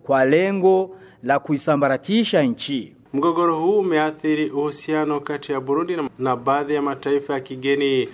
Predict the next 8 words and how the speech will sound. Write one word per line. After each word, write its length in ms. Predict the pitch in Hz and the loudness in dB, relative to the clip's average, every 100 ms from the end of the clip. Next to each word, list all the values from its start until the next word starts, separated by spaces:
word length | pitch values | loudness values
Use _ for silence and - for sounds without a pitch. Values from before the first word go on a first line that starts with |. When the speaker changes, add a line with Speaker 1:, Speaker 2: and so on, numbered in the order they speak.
| - - | -14 -10
Speaker 2:
Umoja 560 | 127 135 151 170 170 165 | -4 2 2 2 -2 0
wa 120 | 160 | 2
Ulaya 360 | 151 156 180 175 | 2 2 0 -2
uliwachukulia 680 | 143 131 123 123 - 139 139 | -2 0 -2 -6 -6 -2 0
hivi 260 | 143 139 | -2 -6
karibuni 720 | 131 135 131 131 170 180 180 180 - | -6 -4 -2 -2 -2 0 -2 -2 -10
vikwazo 580 | 127 139 139 143 143 143 | -4 -4 2 2 2 0
maafisa 720 | 143 143 139 135 - 139 131 | 2 0 -2 -6 -2 0 0